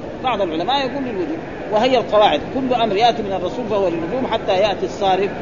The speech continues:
أن يصب. "وإذا توضأ أحدكم فليجعل في أنفه ماء"، يعني فليستنشق أنفه ماء،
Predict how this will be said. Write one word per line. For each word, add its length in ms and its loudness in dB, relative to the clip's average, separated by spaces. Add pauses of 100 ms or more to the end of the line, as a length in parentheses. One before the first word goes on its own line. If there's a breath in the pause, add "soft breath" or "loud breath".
(220)
أن 100 0
يصب. 220 -4
"وإذا 240 2
توضأ 360 2
أحدكم 360 -2
فليجعل 460 0
في 140 -2 (140)
أنفه 360 0
ماء"، 360 0 (520)
يعني 220 -4
فليستنشق 720 2 (180)
أنفه 220 -2
ماء، 240 2